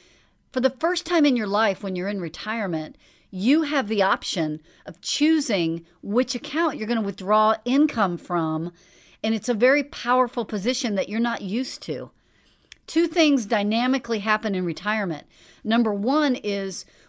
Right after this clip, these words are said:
we move from the accumulation phase of money to the distribution phase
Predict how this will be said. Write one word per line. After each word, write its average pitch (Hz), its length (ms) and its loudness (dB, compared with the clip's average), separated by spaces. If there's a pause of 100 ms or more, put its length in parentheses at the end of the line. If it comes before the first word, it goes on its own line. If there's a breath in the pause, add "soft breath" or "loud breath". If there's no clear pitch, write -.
we 226 240 0
move 220 800 6 (100)
from 214 220 0
the 208 160 0
accumulation 233 1040 2
phase 262 400 2
of 254 120 0
money 277 440 4 (440 soft breath)
to 277 140 4
the 233 160 2
distribution 208 1120 0
phase 151 720 -4